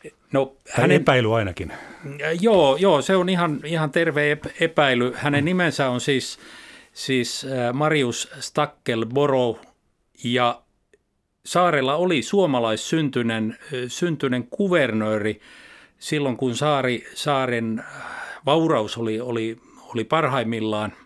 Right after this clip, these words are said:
Speaker 1: parhaimmillaan, nimeltä Bernd Robert Stackelberg. Ja nyt, äh, on tietenkin mahdollista, mahdollista, koska se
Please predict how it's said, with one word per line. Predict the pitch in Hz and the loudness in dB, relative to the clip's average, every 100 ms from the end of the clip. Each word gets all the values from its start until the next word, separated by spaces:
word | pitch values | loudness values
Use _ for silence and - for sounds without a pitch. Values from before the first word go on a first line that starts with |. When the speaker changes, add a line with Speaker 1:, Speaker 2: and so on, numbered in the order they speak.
| _ _ - _ | _ _ -20 _
Speaker 1:
parhaimmillaan, | - 147 131 117 120 120 113 117 | -2 0 0 0 -2 -2 -2 0
nimeltä | 123 120 123 | -2 -2 -2
Bernd | 120 156 143 120 107 | 0 0 0 -2 -2
Robert | 123 139 131 117 110 - - | -2 0 0 -2 -4 -10 -14
Stackelberg. | - - 147 - 117 110 113 135 127 98 - _ _ - - - - - | -8 -4 -4 -4 -4 -4 0 0 0 -2 -8 _ _ -20 -20 -20 -18 -6
Ja | 110 | -2
nyt, | 139 160 - - | -2 -4 -10 -18
äh, | 147 143 139 143 - _ _ | -18 -18 -18 -20 -20 _ _
on | - 190 170 127 - | 2 2 2 -4 -2
tietenkin | 156 135 123 135 | 0 0 -2 -2
mahdollista, | 143 147 147 113 107 - - 110 - _ - | 0 0 0 -2 -2 -4 -4 -4 -6 _ -4
mahdollista, | 151 151 135 113 110 113 | -2 0 -2 -2 -4 -6
koska | 110 107 - 113 | -8 -8 -6 -4
se | 127 120 | -4 -4